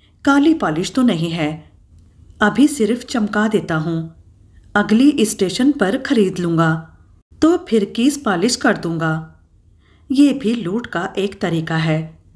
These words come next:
सामने वाली बर्थ पर बैठे सज्जन बुदबुदाए।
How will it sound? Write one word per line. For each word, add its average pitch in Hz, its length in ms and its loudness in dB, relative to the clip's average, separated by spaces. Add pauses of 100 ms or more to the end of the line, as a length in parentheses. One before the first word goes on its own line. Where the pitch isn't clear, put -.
(360)
सामने 160 440 0
वाली 160 280 -4
बर्थ 208 360 -4
पर 190 200 -4
बैठे 170 380 -2
सज्जन 190 460 -2
बुदबुदाए। 160 560 -2